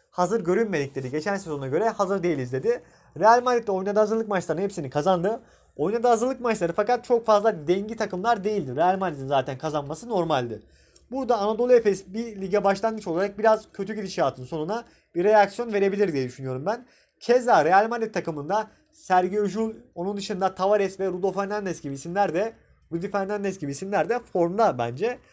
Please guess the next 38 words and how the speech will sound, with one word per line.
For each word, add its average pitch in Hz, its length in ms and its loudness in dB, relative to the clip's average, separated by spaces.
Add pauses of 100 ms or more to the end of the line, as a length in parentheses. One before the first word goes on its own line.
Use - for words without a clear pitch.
(240)
Bu 214 100 -10
mücadele 233 540 4
bence 220 220 0
yüz 185 340 -2
elli 220 220 2
yedi 240 180 -2
buçuk - 220 -8
üste 151 220 -4
gider 185 320 4
diye 135 120 -2
düşünüyorum. 147 460 -8
Onun 185 240 -6
da 175 40 -2
oranı 175 280 -2
bir - 100 -4
elli 135 360 -6
bir 139 180 -6
gi-, 208 180 -8 (500)
e, 151 140 -6
bir 208 100 -2
elli 147 260 0
bir 123 100 -2
gibi 123 180 -8
orandan 156 420 -4
değerlendirebilirsiniz. 165 1000 -2 (460)
Toplamda 254 460 2
sekiz 254 360 -4
dokuz 262 220 -2
tane 226 240 2
mücadele 214 460 8
var 147 120 8
arkadaşlar. 131 520 2
Maçların 226 440 -2
üzerine 220 320 0
detaylı 220 360 4
analiz 208 340 -2
olarak 170 300 2
anlatmadım. 202 520 -4